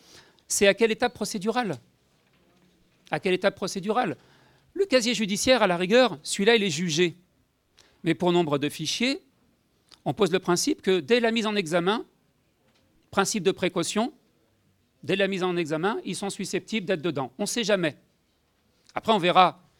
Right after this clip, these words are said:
car on parlera que du coup, une fois qu'on est dedans, l'effacement n'est pas aussi simple que ça. On vous inscrit à titre de précaution, mais, euh, bon. Donc dès le stade de la mise en, et pour même certains fichiers, c'est même pas la mise en examen.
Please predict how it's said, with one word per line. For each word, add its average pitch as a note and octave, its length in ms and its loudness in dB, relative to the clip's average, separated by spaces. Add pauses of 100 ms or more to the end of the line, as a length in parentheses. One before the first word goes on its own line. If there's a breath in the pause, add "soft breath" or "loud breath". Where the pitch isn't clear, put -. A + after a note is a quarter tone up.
(200)
car B2+ 120 -4
on B2+ 60 -4
parlera G3 280 2
que - 80 -10
du D#3 120 -6
coup, G#3 120 0
une F#3+ 60 0
fois E3 160 0
qu'on C#3+ 160 -4
est D#3+ 80 0
dedans, B3 300 -4 (840)
l'effacement D3+ 400 -4
n'est B3+ 60 -2
pas F#3 100 -2
aussi G#3 340 -6 (100)
simple G3+ 360 -6
que A3+ 100 -4
ça. G#3+ 320 0
On E3+ 80 -4
vous F3 200 -4
inscrit F#3+ 300 0
à D#3+ 60 0
titre D#3+ 180 -8
de D3 80 -2
précaution, E3 640 -4 (1600 soft breath)
mais, A3+ 300 2
euh, E3 140 2
bon. A2 100 -14 (680 soft breath)
Donc E3+ 160 0
dès G3+ 80 4
le F#3+ 60 4
stade F#3 160 0
de F3+ 60 -2
la F#3 60 -2
mise F#3+ 140 -4
en, B3 80 -2 (100)
et C4+ 120 0 (260)
pour B3 240 0
même A#3+ 360 0 (500)
certains E3+ 400 -2
fichiers, C#4+ 500 -4
c'est - 280 -2
même A#3 200 -4
pas C#4 160 -4
la A3+ 120 -6
mise F3+ 140 -6
en F#3 80 -4
examen. C4 300 -6